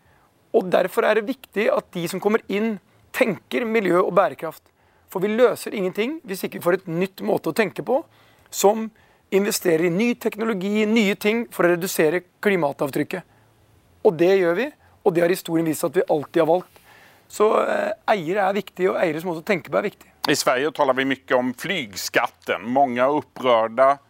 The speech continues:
Speaker 2: andra tycker att det är absolut nödvändigt med kanske en ännu högre flygskatt. Vad tycker du om den svenska flygskatten?
Speaker 1: Jeg har jo, jeg er jo av den oppfatning at, ø, ø, utslipperen, altså den som forurenser, skal betale.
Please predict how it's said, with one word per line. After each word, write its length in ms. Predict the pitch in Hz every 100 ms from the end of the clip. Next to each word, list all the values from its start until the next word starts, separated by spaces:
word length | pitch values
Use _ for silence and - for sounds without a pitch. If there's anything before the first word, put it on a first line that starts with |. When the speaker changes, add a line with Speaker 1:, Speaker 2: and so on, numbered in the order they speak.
| _ -
Speaker 2:
andra 380 | 135 101 110
tycker 300 | 135 139 -
att 100 | 110
det 80 | 120
är 140 | 110 110
absolut 500 | - - 131 98 120
nödvändigt 920 | 123 110 85 92 90 101 139 - -
med 420 | 131 131 117 107
kanske 300 | 127 117 123
en 120 | 113 - _ _
ännu 340 | 147 107 127
högre 380 | 175 131 92 101
flygskatt. 600 | - 101 - - 87 - _ _ _
Vad 120 | 151 -
tycker 300 | 117 - 127
du 220 | 101 90
om 220 | 127 151
den 120 | 139
svenska 380 | - 120 - 98
flygskatten? 800 | - 131 - - - - _ - _ _ _ _ _ _ -
Speaker 1:
Jeg 360 | 196 202 226
har 220 | 190 165 170
jo, 340 | 196 190 190
jeg 300 | - 190 190
er 180 | 175 160
jo 100 | 170 180
av 60 |
den 140 | 165 175
oppfatning 420 | - - 143 170
at, 200 | 160 -
ø, 220 | 226 185 339
ø, 320 | 196 170 175 -
utslipperen, 1040 | 180 143 - - - 160 - - 160 170 -
altså 180 | 170 143
den 180 | 151 147
som 160 | - -
forurenser, 380 | 151 135 147
skal 160 | 156 139
betale. 400 | 147 151 147